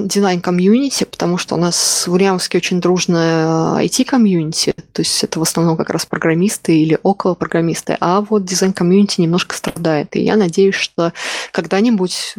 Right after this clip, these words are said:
у меня, э, идея фикс — это создать дружное ай ти-комью, э, дизайн-комьюнити в Ульяновске.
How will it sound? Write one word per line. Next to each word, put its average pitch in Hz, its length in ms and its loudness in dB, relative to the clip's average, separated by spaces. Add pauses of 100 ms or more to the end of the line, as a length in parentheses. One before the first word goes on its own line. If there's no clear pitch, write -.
у 165 40 -2
меня, 165 680 2
э, - 340 0 (340)
идея 185 360 4
фикс — - 400 -10
это 175 200 -8
создать 160 520 -4
дружное 170 540 0
ай 165 80 -2
ти-комью, 160 920 0
э, 156 60 2
дизайн-комьюнити 160 1120 0
в 151 120 0
Ульяновске. - 640 -2